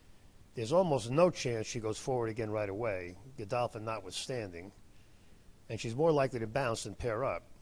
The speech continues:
And even if she can avoid the bounce, she'll have to deal with coming from beh-, from far back in a big field. Wet Paint is a vulnerable favorite. Wonder Wheel is a classic,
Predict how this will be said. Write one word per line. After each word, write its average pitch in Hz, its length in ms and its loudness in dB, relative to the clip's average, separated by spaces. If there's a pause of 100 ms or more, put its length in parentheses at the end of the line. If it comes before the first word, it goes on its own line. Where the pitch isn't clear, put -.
(520)
And 110 140 -4
even 143 160 0
if - 80 -4
she 143 160 -6
can 127 120 -4
avoid 175 320 0
the 131 60 0
bounce, 90 540 -8 (580)
she'll - 180 -6
have 123 100 -4
to 120 80 -6
deal 123 220 0
with 113 140 -4
coming 127 220 -4
from 113 160 -6
beh-, 113 180 -6 (220)
from 113 240 -6
far 151 320 0
back 113 300 2
in 110 60 -6
a 104 40 -4
big 104 220 -6
field. 101 400 -8 (680)
Wet 131 220 -4
Paint 123 280 0
is 98 140 -8
a 101 60 -6
vulnerable 107 500 -2
favorite. 117 460 -8 (4000)
Wonder 156 340 2
Wheel 135 380 2
is 107 140 -8
a 107 60 -10
classic, 180 580 2